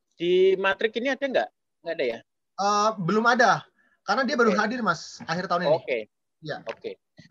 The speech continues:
Speaker 1: Berarti potensial sampean ke nasional juga dong?
Speaker 2: Saya sih kepengennya begitu, karena melihat,
Speaker 1: Ya.
Speaker 2: eh, kota-kota metro kan, eh,
Speaker 1: Kira-kira sama ya?
Speaker 2: Iya, audiensnya kira-kira sama.
Speaker 1: Kira-kira sama.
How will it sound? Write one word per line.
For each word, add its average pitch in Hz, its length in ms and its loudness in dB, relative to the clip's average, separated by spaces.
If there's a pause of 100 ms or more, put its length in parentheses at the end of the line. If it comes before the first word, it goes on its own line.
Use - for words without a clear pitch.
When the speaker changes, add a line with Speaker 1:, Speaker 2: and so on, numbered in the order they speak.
(100)
Speaker 1:
Berarti 175 320 4
potensial 226 480 4
sampean 220 400 2
ke 214 80 2
nasional 175 480 0
juga 214 160 2
dong? 139 160 2 (1600)
Speaker 2:
Saya 247 240 4
sih 285 160 -6
kepengennya 254 480 -2
begitu, 190 480 -2
karena 202 240 0
melihat, 220 560 2
Speaker 1:
Ya. - 0 -
Speaker 2:
eh, 190 320 -8
kota-kota 202 480 0
metro 202 480 -2
kan, 277 240 -4 (400)
eh, 185 380 2
Speaker 1:
Kira-kira 185 340 6
sama 170 320 4
ya? 123 140 4 (100)
Speaker 2:
Iya, 240 300 4 (100)
audiensnya 190 800 -2
kira-kira 202 320 -4
sama. 220 220 0
Speaker 1:
Kira-kira 151 260 2
sama. 117 320 -2